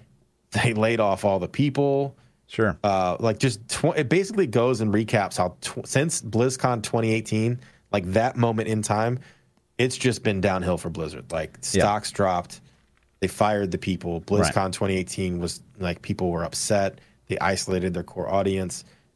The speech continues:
Speaker 1: Then you have the Hong Kong incident with the Hearthstone player, and it's, it's just like, holy shit.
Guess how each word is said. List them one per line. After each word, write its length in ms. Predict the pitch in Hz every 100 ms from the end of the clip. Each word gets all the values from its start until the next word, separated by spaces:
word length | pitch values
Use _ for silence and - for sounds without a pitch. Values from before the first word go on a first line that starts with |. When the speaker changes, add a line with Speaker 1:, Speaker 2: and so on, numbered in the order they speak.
| -
Speaker 1:
Then 320 | 107 110 101
you 140 | 92 95
have 440 | 92 90 90 87
the 360 | 87 85 82 80 -
Hong 280 | 98 98
Kong 380 | 92 101 95 95
incident 520 | 104 95 98 90 90 -
with 340 | 92 85 - - _ _ _ _ -
the 80 |
Hearthstone 460 | - 98 - 101 98
player, 360 | - 98 98 95
and 220 | 95 92
it's, 180 | 90 -
it's 220 | 101 -
just 280 | - 85 -
like, 280 | 69 - -
holy 260 | _ 104 92
shit. 380 | - 92 82